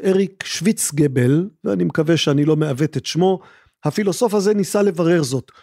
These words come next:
הוא השתמש בסקרים ובשיטות סמויות כדי למדוד באיזו תדירות פילוסופים של המוסר תורמים לצדקה, מצביעים, מתקשרים לאמא, תורמים דם או איברים, מנקים אחרי עצמם בכנסי פילוסופים, ומגיבים למיילים שכביכול הגיעו מסטודנטים.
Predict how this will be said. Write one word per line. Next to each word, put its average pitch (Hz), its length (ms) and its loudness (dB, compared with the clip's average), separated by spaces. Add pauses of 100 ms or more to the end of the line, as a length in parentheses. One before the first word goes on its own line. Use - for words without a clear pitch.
(220)
הוא 175 100 -2
השתמש 208 520 0
בסקרים 196 580 0
ובשיטות 175 540 0
סמויות 196 380 2
כדי 160 240 0
למדוד 156 420 0
באיזו 214 400 0
תדירות 180 540 -2
פילוסופים 190 640 -2
של 175 160 -2
המוסר 160 380 -2
תורמים 175 420 -2
לצדקה, 185 600 -2 (400)
מצביעים, 185 680 0 (280)
מתקשרים 175 600 0
לאמא, 196 400 2
תורמים 175 440 0
דם 190 240 0
או 175 100 2
איברים, 160 480 0 (320)
מנקים 165 460 0
אחרי 180 260 -2
עצמם 190 380 -2
בכנסי 170 500 -2
פילוסופים, 190 720 0 (440)
ומגיבים 175 600 2
למיילים 196 440 2
שכביכול 175 680 -2
הגיעו 165 300 -4
מסטודנטים. 139 800 -2